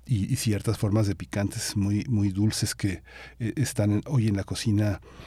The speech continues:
en la cocina vasca de una manera, pues, ya, este, yo creo que mucha gente ni se da, ni se da cuenta de que viene de México, ¿no?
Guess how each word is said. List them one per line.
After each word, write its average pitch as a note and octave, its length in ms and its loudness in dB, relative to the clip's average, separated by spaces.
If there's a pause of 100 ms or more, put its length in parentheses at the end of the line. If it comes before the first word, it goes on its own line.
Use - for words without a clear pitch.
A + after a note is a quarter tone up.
(300)
en G2+ 140 2
la F2+ 140 -2
cocina G#2 400 2
vasca G2+ 400 0
de F#2+ 100 -2
una F#2+ 120 0
manera, F#2 300 -2
pues, - 200 -8
ya, F2+ 180 -6 (480)
este, - 240 -2
yo F#2 100 -2
creo G#2 140 -2
que - 80 -2
mucha G2 220 2
gente G2 240 0
ni F#2 80 0
se - 180 -6
da, E2+ 80 -4
ni F#2 120 0
se - 140 -6
da F2 140 -6
cuenta F#2+ 300 -4
de F2 100 -6
que - 180 -10 (440)
viene F#2+ 200 0
de E2 100 -2
México, D3+ 420 -4
¿no? - 160 -6